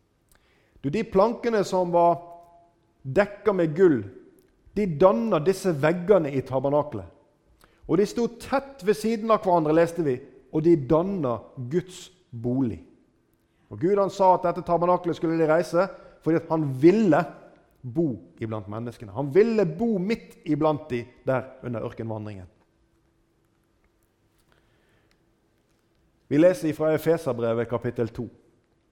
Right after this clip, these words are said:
og så leser vi versene tjueén til tjueto. I ham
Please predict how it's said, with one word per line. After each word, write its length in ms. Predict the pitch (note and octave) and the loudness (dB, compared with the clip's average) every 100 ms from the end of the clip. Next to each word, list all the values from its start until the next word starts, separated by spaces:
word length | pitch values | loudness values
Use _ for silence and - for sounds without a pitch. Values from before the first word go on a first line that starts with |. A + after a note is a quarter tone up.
| - | -20
og 80 | - | -12
så 80 | |
leser 300 | A#2 B2+ A2 A2 | -6 -6 -6 -6
vi 80 | |
versene 520 | A2+ B2 - A2+ G#2+ G#2 | -4 -6 -10 -14 -14 -14
tjueén 460 | - A2+ B2+ A2+ G#2 | -10 -8 -8 -10 -10
til 140 | G#2 | -14
tjueto. 380 | - G#2+ G#2+ A2 - _ _ _ _ _ _ _ _ _ _ _ _ _ _ _ _ _ _ _ - | -12 -12 -12 -14 -16 _ _ _ _ _ _ _ _ _ _ _ _ _ _ _ _ _ _ _ -10
I 140 | G3+ G3+ | -2 -2
ham 380 | - G#3 B2 | 2 2 0